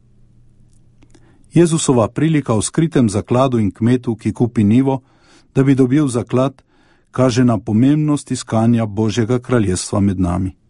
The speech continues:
Božje kraljestvo in vse, kar je z njim povezano, zahteva, da se mu popolnoma in brezpogojno posvetimo. Kot trgovec, ki proda vse,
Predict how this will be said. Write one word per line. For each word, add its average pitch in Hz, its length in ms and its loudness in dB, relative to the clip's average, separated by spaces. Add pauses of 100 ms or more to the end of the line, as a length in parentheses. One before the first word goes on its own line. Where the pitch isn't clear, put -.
(1400)
Božje 139 320 4
kraljestvo 135 720 -2
in 123 100 2
vse, 170 240 0
kar 151 180 0
je 123 100 0
z 104 80 -6
njim 139 160 2
povezano, 113 640 -2 (480)
zahteva, 143 500 0
da 123 120 -2
se - 140 -4
mu 113 140 0
popolnoma 143 760 0 (100)
in 156 160 0
brezpogojno 113 880 0 (100)
posvetimo. 104 640 -4 (1200)
Kot - 220 -2
trgovec, 131 640 0
ki 113 160 -6
proda 110 320 0
vse, 135 440 -2